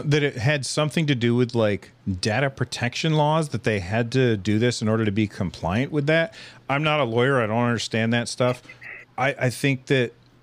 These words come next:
if I bought something, I should have access to it, whether, like, that, that doesn't make any s-, that, that as a data protection thing doesn't make any sense to me. How do you feel about this, Russ? What's your reaction?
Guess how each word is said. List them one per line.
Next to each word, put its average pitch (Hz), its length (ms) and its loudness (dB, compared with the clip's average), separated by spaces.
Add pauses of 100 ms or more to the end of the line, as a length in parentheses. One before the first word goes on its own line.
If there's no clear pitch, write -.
(420)
if 117 120 -2
I 127 80 2
bought 139 320 0
something, 95 560 -4 (760)
I 160 140 2
should 127 220 -2
have 123 200 0
access 139 440 -2
to 107 240 0
it, 107 160 0 (580)
whether, 117 840 0 (580)
like, 123 340 0 (920)
that, 143 240 0
that 170 160 2
doesn't 185 260 0
make 165 220 0
any 151 160 0
s-, - 120 -6
that, 120 260 -2 (220)
that 143 340 0
as 135 200 0
a 131 80 0
data 113 300 0
protection 117 500 -4
thing 92 160 -2
doesn't 95 280 -2
make 107 180 0
any 101 220 -2
sense 113 400 -4
to 95 100 -4
me. 71 140 -6
How 147 140 -2
do 220 80 0
you 226 120 0
feel 98 200 0
about 76 220 -6
this, - 200 -8
Russ? 92 200 -4
What's 160 260 -4
your 147 200 2
reaction? 101 760 -2